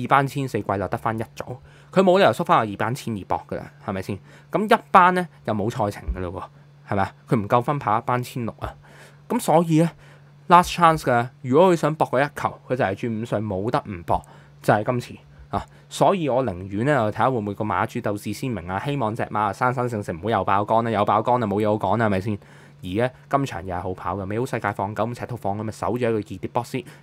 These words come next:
啊，box seat 又好二碟，二碟機會大啊，二碟第四位咯，係嘛？我覺得佢會係反而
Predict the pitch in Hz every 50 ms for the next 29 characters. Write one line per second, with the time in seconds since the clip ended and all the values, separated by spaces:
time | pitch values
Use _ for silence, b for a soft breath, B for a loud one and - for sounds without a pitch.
0 | B - - 120 - 156 - - 151 - 117 101 98 135 123 117 98 92 - 98
1 | - - 117 113 104 123 117 - 131 131 123 104 95 95 87 90 90 95 101 110
2 | B B B - 107 - - - 107 104 - 117 113 104 107 123 147 165 180 190
3 | 190 - - - - - 107 117 131 - B B B B B B - - - -
4 | - - - - - - - - - - 131 156 185 185 - - - 104 107 113
5 | 107 104 95 92 90 90 90 - - B B B B B B - - 95 117 123